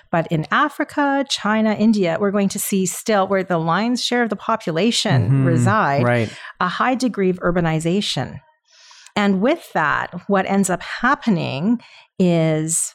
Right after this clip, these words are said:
Speaker 1: because there isn't the need for the same amount of large families, as many children,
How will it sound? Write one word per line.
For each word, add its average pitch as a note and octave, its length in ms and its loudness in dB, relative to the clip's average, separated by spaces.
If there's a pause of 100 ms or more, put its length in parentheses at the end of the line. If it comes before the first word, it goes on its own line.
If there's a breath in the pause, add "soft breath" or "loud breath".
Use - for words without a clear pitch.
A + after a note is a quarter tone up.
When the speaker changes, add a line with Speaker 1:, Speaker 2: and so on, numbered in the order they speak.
(100)
Speaker 1:
because E3 960 -2 (420)
there E3 160 0
isn't D#3+ 300 0
the D#3 100 -2
need D3 280 0
for - 140 -6
the D3+ 100 -6
same D3+ 260 -2
amount C#3+ 440 -2
of C#3 360 -6 (340 soft breath)
large C#3+ 300 0
families, E3+ 720 0
as D3 180 -2
many C#3 220 -2
children, G#3 580 0